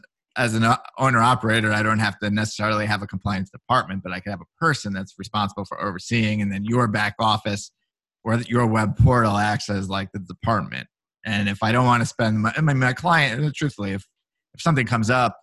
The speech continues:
either my client is paying me to go to court or they're paying you to go to court. You're cheaper than I am to go to court.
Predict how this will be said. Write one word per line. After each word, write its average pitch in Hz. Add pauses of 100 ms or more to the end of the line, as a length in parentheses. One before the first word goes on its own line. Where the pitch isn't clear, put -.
(500)
either 117
my 113
client 117
is 104
paying 110
me 127
to 160
go 170
to 165
court 185
or 131
they're 123
paying 123
you 151
to 165
go 156
to 151
court. 156 (320)
You're 139
cheaper 147
than 135
I 139
am 139
to 135
go 135
to 131
court. 135